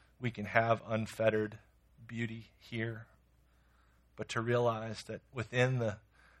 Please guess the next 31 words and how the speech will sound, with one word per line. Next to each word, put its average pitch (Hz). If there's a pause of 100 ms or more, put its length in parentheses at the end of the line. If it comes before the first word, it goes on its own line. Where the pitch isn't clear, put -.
(200)
construct 135
of 117
the 110
story 120
you're 113
writing, 107 (1120)
the 113
really, 135
really, 135
really 147
beautiful 107
moments 104
come 107
when 107
we 107 (760)
stoop -
down 107
and 98
love 104 (320)
a -
broken 107
person 104 (1120)
in 113
a 98
beautiful 104
place. 98 (1400)
And 104
the 92
love 107
of 101
Jesus 104